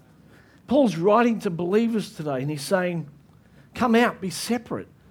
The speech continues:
I wanna be your father. You'll be my sons and daughters." What a deal. So the question today is, are there unbelievers that are still in this world today and connected to it?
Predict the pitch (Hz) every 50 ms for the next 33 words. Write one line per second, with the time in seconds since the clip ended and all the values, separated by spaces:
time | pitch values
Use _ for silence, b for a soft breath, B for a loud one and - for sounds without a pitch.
0 | b b b b b - 185 226 247 247 214 185 208 202 190 185 - - - 202
1 | 220 240 220 180 123 98 90 - - _ _ _ _ - b b b b b -
2 | 165 202 330 392 294 202 214 196 160 151 131 127 127 - - 165 147 143 135 139
3 | 131 127 120 139 139 127 120 95 90 80 82 - - - - _ b b b b
4 | b b b 214 220 165 139 127 113 139 143 127 110 - - - - - - b
5 | b b b b b b b b - 285 277 - - - 311 320 - - 302 214
6 | 220 233 240 220 214 214 - - 220 240 262 240 233 220 226 196 214 240 214 208
7 | 208 196 202 220 247 240 214 214 196 175 147 - b b b b b b - 208
8 | 196 185 - - - - - - 254 311 330 330 311 - - 269 294 269 262 233
9 | 220 - 170 160 170 185 214 233 240 196 - - 196 160 135 123 113 110 117 131
10 | 139 139 b b b b b - 180 165 - 208 208 233 262 254 262 - 302 233
11 | - - 135 110 90 -